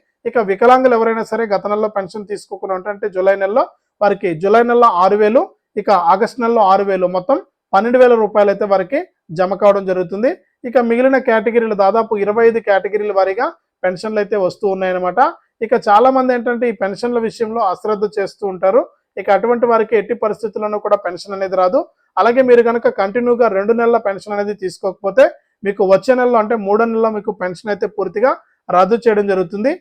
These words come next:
ఇక దీంతో పాటు ఏంటంటే రాష్ట్ర వ్యాప్తంగా దాదాపు రెండు లక్షల యాభై వేలు బోగస్ పెన్షన్లు ఉన్నాయని, అంటే దొంగ పెన్షన్లు ఉన్నాయని ఇప్పటి వరకు ప్రాథమికంగా అంచనాను మాత్రమే అని చెప్పడం జరిగింది.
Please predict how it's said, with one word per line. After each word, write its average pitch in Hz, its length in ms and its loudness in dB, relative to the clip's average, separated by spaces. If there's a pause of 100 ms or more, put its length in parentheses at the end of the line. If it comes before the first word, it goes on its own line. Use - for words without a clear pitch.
(220)
ఇక 220 160 2
దీంతో 233 460 4
పాటు 247 200 4
ఏంటంటే 226 340 0 (100)
రాష్ట్ర 196 300 -4
వ్యాప్తంగా 214 380 0 (920)
దాదాపు 220 500 4 (480)
రెండు 220 220 6
లక్షల 254 240 4 (160)
యాభై 214 220 6
వేలు 233 280 4 (300)
బోగస్ 202 400 4
పెన్షన్లు 208 400 -4
ఉన్నాయని, 196 320 -2 (340)
అంటే 190 140 -4
దొంగ 196 300 0
పెన్షన్లు 226 360 -2
ఉన్నాయని 202 380 -2 (360)
ఇప్పటి 208 280 2
వరకు 226 240 2
ప్రాథమికంగా 226 720 0
అంచనాను 202 440 -4
మాత్రమే 190 280 -4
అని 190 180 -8
చెప్పడం 180 260 -2
జరిగింది. 185 380 0